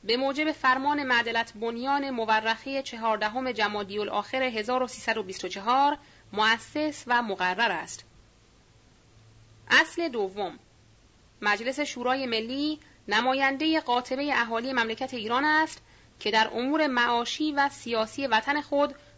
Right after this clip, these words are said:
مشارکت دارند. اصل سوم. مجلس شورای ملی مرکب است از اعضایی که در تهران و ایالات انتخاب می‌شوند و محل انعقاد آن در تهران است.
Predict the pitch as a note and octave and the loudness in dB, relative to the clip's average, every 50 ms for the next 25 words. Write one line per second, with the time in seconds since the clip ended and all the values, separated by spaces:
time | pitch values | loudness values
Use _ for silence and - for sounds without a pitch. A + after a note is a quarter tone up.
0 | - - G3+ G#3+ - A3 G#3+ G#3+ A3 - C#4 C4 - - E3+ E3+ E3+ E3 D#3+ D3 | -8 -4 -4 -2 0 0 0 0 2 2 0 0 0 -2 -4 -2 -2 -2 -4 -6
1 | D3 D3 - _ _ - - - - - - - - - - - - - - - | -8 -14 -20 _ _ -20 -20 -20 -20 -20 -20 -20 -20 -20 -20 -20 -20 -20 -20 -20
2 | - _ _ _ - - - - - - - - - - _ - - - - - | -20 _ _ _ -20 -20 -20 -20 -20 -20 -20 -20 -20 -20 _ -20 -20 -20 -20 -20
3 | - - - A#3+ C4 D4+ - - E4 E4+ E4+ D#4 - C4+ A#3+ A3 G#3 A#3 A3 C4+ | -20 -4 2 4 4 4 2 0 0 0 0 0 0 0 0 0 0 -2 -2 -2
4 | C#4+ - - - - - - - - - - - - - - - - - - - | -4 -8 -16 -20 -20 -20 -20 -20 -20 -20 -20 -20 -20 -20 -20 -20 -20 -20 -6 0
5 | A#3 A#3+ C4 C4 D4 E4 - F4+ F4 - D#4+ D#4 D#4 D#4+ E4 E4 D4+ D4 C#4+ C#4 | 2 4 4 4 2 -2 -2 -2 -2 -2 0 2 4 4 4 2 0 0 -2 -2
6 | D4 D4+ C#4+ C#4 C#4 C4+ C4+ C4+ - D#4 D4+ D#4 D#4 D#4 D#4 D#4 - - - A#3+ | -2 -2 0 2 2 2 2 0 0 -2 2 4 4 4 2 0 -2 -2 0 0
7 | B3+ - - A#3+ A#3+ A#3+ A#3+ A3+ C4 C#4 D4 D4 C#4+ - - C#4+ B3+ A#3 A3+ A3 | 0 2 2 2 2 2 2 2 0 0 0 -2 -4 -4 -4 0 0 0 0 0
8 | - A#3 A#3 A3+ A#3+ C4 C#4+ D4+ D4+ C#4+ C#4 C#4 C4 - A3 G#3 G#3 G#3 G#3 A3+ | -2 -6 -4 -2 0 0 0 0 2 2 2 2 2 2 0 0 0 0 0 2
9 | B3 C4 C4+ C#4+ - - A3 G3+ - G3+ - - A#3+ C4 C4+ D4+ D#4 D4+ D#4 D4+ | 2 2 2 0 -2 -4 -8 -8 -8 -8 -6 -2 0 0 0 0 0 0 0 2
10 | D4 D#4 D#4 D#4 D#4+ D#4+ D#4 D#4 - - - - - - - - - G3+ G#3 A3+ | 4 4 4 4 4 2 0 -2 -6 -12 -20 -20 -20 -20 -20 -6 -2 0 2 4
11 | A#3+ B3 B3 D#4+ E4+ E4+ D#4+ D#4 D#4 D4+ C#4 A#3 G#3 G3 G3 G#3 A#3 C4+ C#4+ C4 | 2 2 4 4 4 4 4 2 2 0 0 0 -2 -2 -2 0 2 2 2 2
12 | B3 A3+ G#3+ G#3 G#3 G#3 G3+ G#3 G3 F#3+ F#3+ - - G3+ G3 A#3+ C#4 A#3+ F#3+ E3+ | 2 0 0 0 -2 -2 -2 0 0 0 -2 -4 -6 -6 -2 0 2 2 2 0
13 | D#3+ - - - - | -4 -8 -12 -14 -14